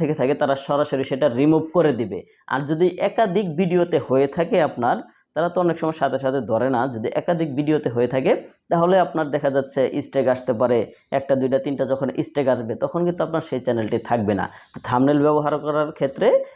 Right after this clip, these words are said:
আপনাদের এই বিষয়গুলো মানতে হবে। এক কথায় সেক্সুয়ালি এবং কি রক্তপাত এবং কি দেখা যাচ্ছে, আহ, একজনের সাথে হুড়াহুড়ি, মারামারি, এই ধরনের কোনো কিছু থাম্বনেলে ব্যবহার করা যাবে না। এটা হচ্ছে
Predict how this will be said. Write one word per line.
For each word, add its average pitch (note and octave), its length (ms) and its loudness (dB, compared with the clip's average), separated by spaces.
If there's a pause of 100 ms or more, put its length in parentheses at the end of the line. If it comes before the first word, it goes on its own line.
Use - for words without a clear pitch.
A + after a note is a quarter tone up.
আপনাদের C3 320 2
এই F3 180 4
বিষয়গুলো D3 440 0
মানতে C3+ 320 0
হবে। G#2 240 -4
এক - 280 -6
কথায় E3 340 0 (460)
সেক্সুয়ালি D3 520 0
এবং B2+ 260 -2
কি C#3 60 0
রক্তপাত B2+ 560 0 (120)
এবং A#2+ 280 -2
কি C3+ 80 -8
দেখা B2 280 -4
যাচ্ছে, B2 380 -2 (600)
আহ, A2+ 360 2
একজনের C#3 280 -4
সাথে C#3+ 200 -4
হুড়াহুড়ি, B2+ 440 0
মারামারি, C3+ 500 0
এই - 260 -2
ধরনের E3+ 560 0
কোনো D#3 260 -4
কিছু C#3 160 -4
থাম্বনেলে A#2+ 460 0
ব্যবহার G#2+ 440 0
করা A2 260 -2
যাবে F#2+ 280 -6
না। - 120 -14 (1120)
এটা E3 140 2
হচ্ছে F3+ 340 0